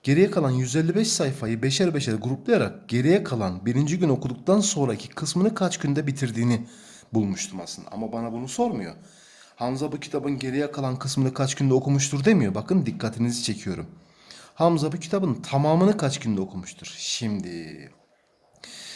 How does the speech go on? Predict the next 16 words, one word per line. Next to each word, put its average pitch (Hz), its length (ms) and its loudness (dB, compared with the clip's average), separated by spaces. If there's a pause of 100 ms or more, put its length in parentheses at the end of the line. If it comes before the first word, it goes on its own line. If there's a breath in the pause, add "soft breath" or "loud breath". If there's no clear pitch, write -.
(500 loud breath)
bu 190 120 2
kitabın 185 500 4
birinci 165 340 4
gün 175 100 2
altmış - 360 -2
beş 180 120 2
sayfasını 139 480 0
okuduktan 131 520 -2
sonra 120 320 0
geriye 120 360 2
kalanını 135 320 2
otuz - 200 -6
bir 139 60 2
günde 135 260 2
bitirmemiş 135 480 0
mi? 78 60 -12